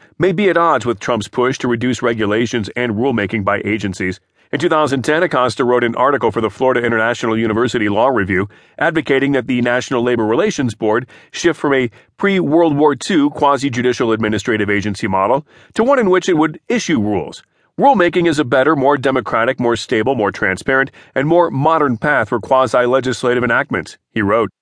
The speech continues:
He said that the N L R B should learn from other agencies, and it should hire staff experienced with the specific challenges of rulemaking. Alexander said that the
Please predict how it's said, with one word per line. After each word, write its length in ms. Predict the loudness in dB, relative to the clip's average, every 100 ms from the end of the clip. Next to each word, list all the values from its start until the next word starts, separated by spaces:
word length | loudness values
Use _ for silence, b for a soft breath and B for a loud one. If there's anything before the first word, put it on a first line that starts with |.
| _ _ _
He 120 | -4 0
said 180 | 2
that 160 | 2 0
the 180 | -2 0
N 140 | 0
L 180 | 2 2
R 200 | 2 0
B 340 | 0 -2 -2 -4 b
should 200 | -4 -2
learn 200 | 2 0
from 160 | 0 -2
other 240 | 0 0 2
agencies, 640 | 0 -2 -4 -2 -4 -4 b b
and 120 | -4
it 60 | -2
should 120 | -2
hire 300 | 0 0 0
staff 380 | -2 0 0 0
experienced 680 | -2 -4 -2 0 0 -2 -4
with 80 |
the 80 | -2
specific 440 | -2 -4 -2 -2 -2
challenges 580 | -2 0 0 0 -2 -2
of 120 | -4 0
rulemaking. 520 | 2 2 -2 -6 -12 _ _ _ _ _ _ _ -4
Alexander 520 | -2 -2 -2 -2 -2
said 320 | 0 -2 0
that 120 | -2
the 200 | -2 -4